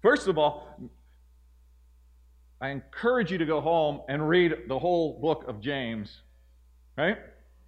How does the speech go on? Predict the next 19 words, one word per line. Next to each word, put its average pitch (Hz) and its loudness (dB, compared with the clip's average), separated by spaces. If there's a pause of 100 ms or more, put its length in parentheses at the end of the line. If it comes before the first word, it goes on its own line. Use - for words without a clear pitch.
(200)
And 151 -2
whenever 269 6
there's 226 2
something 247 -2
in 196 -2
Scripture 202 -4
you 185 -4
say, 185 -2 (400)
"I'm 277 0
not 440 -2
sure 254 -2
I 220 4
really 180 0
get 160 0
that," 254 -2 (420)
read 185 0 (140)
everything 170 0
around 139 2
that. - -8